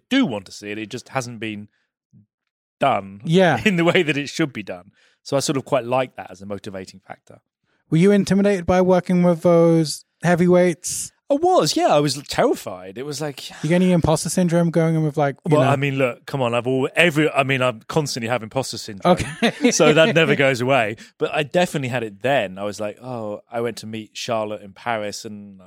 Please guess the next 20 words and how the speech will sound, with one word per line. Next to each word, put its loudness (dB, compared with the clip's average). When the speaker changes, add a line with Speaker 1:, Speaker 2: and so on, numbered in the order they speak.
Speaker 1:
I -20
was -18
going -8
up -14
in -20
her -10
elevator -14
to -14
her -8
apartment. -14
And -16
I -18
was -20
like, -20
"Oh -14
God, -14
this -20
is," -20
I -14
was -16